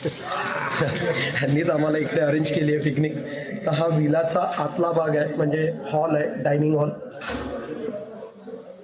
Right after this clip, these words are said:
त्याच्यानंतर आम्ही केवढा मोठा फेस आहे, तर इथे आम्ही फुल एन्जॉय केला काल म्युझिक लावून.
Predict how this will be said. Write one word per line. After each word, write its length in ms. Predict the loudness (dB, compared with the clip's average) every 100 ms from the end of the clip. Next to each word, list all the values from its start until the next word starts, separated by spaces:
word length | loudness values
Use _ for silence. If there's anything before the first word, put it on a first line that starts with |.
| -14 -2
त्याच्यानंतर 500 | 0 2 2 4 4
आम्ही 300 | 4 4 2
केवढा 420 | -2 0 2 4
मोठा 280 | 2 2 0
फेस 360 | 2 0 2 0
आहे, 260 | 0 0
तर 60 | 0
इथे 220 | 2 2
आम्ही 240 | 4 4
फुल 280 | 2 2 2 2
एन्जॉय 300 | 2 4 2
केला 260 | 2 2 4
काल 200 | 4 2
म्युझिक 300 | 2 2 2 0
लावून. 200 | 2 2